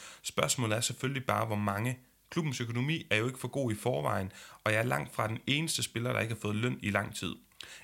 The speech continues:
Egentlig kunne jeg godt undvære pengene, hvis bare de ville løse mig fra min kontrakt, men det er efterhånden blevet en principsag for mig. De skal ikke slippe afsted med at behandle mig på den her måde," siger du. Og så står der, at du ikke har set din kone og dit barn i flere måneder, fordi at, øh, de på grund af de her manglende lønudbetalinger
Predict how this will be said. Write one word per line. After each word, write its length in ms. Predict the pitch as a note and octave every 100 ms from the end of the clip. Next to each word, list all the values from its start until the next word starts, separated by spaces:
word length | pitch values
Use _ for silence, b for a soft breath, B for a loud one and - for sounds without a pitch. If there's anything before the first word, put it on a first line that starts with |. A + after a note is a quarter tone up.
| b
Egentlig 240 | E3+ B2
kunne 120 | -
jeg 80 | A2
godt 140 | G#2+ C3
undvære 300 | B2+ D3+ C3+ G2+
pengene, 280 | A#2 A#2 C3
hvis 160 | G#2+ -
bare 220 | A2+ A#2+
de 80 | A2+
ville 140 | G#2
løse 280 | G#2+ B2 B2+
mig 140 | G#2
fra 140 | G2 G#2
min 120 | G2+
kontrakt, 540 | G#2 G#2 - A#2+ - - b b
men 120 | B2
det 60 | B2+
er 40 |
efterhånden 360 | C3+ C3+ D#3 C#3+
blevet 180 | A#2 G#2
en 100 | B2+
principsag 560 | D3 D#3 F#3+ - G#2 F#2
for 120 | G2+
mig. 140 | G2+ F2+ - _ b b b
De 80 | C3
skal 180 | - -
ikke 180 | D#3 -
slippe 240 | D3 D3
afsted 340 | G2+ - A2+ B2+
med 120 | A#2
at 100 | G#2
behandle 360 | - A#2 C3 G#2
mig 120 | F2 -
på 60 |
den 160 | A2 G#2+
her 80 | G2
måde," 320 | G2 G2+ A2+
siger 280 | - G#2 A2+
du. 140 | A2+ - b b
Og 100 | -
så 100 | A2+
står 240 | C3 E3+ D#3
der, 80 | A2+
at 160 | G#2
du 80 | B2
ikke 120 | C3+
har 60 | B2+
set 320 | - D#3 -
din 140 | A2+
kone 400 | A2 C3+ C3 D3+
og 80 | A2+
dit 100 | G2+ -
barn 200 | C3 A#2
i 40 |
flere 220 | G#2+ B2+
måneder, 460 | C3 B2+ C3+ D#3 G#2
fordi 440 | - A2+ C#3+ - - - _ -
at, 220 | G2+ G2+
øh, 100 | G#2 G2+
de 60 | A2
på 100 | A#2
grund 240 | C#3 C#3
af 60 | G#2
de 60 |
her 100 | A2
manglende 500 | G#2+ G#2+ B2+ B2+ G#2
lønudbetalinger 840 | G#2 B2+ D3 B2+ G#2+ B2+ A2 G2+